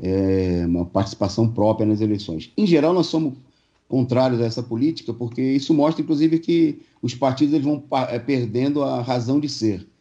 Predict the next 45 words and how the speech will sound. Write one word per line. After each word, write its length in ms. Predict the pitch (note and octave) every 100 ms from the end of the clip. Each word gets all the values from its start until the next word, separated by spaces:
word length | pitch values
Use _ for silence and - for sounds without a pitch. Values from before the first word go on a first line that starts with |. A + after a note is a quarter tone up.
| _ _ _
Se 180 | - C3
no 100 | C3
momento 380 | B2+ C#3 C#3+ C3
da 80 |
disputa 460 | A#2+ A2+ - C3 B2
política, 600 | B2 G#2+ A#2+ B2+ B2 G2
de 80 | G2+
apresentar 540 | G2 A#2 G#2+ G#2 A2
seus 180 | A2+ A2
programas, 680 | - G2 G2+ B2 B2 G2+ F2
suas 180 | G#2+ G#2+
propostas 560 | G#2+ F2+ A2+ A2+ G#2+
pela 100 | G#2+
sociedade, 560 | G2 G2 G#2 F2+ E2 E2 - - -
isso 220 | C3+ E3
não 140 | E3 F3+
só 200 | E3 D#3
os 120 | -
partidos 460 | B2 A#2 C3 A#2+
de, 460 | G#2+ G#2+ G2 F2 D#2+ - _ _ _
de 120 | A2+
direita, 640 | A#2 C3 B2+ A#2 - F2 G#2+ - _
de 80 | F#2+
esquerda, 420 | G2 - G#2+ F#2
desculpe, 380 | F2 - F#2 -
mas 160 | F#2+ G2
também 260 | A#2 B2
partidos 380 | A#2 G#2+ A#2 G#2
de 80 | G2+
direita, 420 | G#2 F#2+ F2+ - - _ _ -
eles 200 | A#2 B2+
abdicam, 560 | A2+ A2 A2 E3+ E3
eles 100 | D#3+
estão 260 | D#3+ F3+ F3+
dizendo 320 | D#3+ D3 D#3+
que 80 | F3
eles 120 | F3
não 100 | F3
têm 140 | E3+
uma 100 | D#3+
proposta 500 | C3 B2 - A#2+ B2
diferenciada 800 | A#2+ B2+ B2 A#2+ B2 B2 A#2 C3+
dos 200 | D3+ B2+
outros. 340 | A2+ F#2+ F#2 G#2
Então, 340 | A2 C3+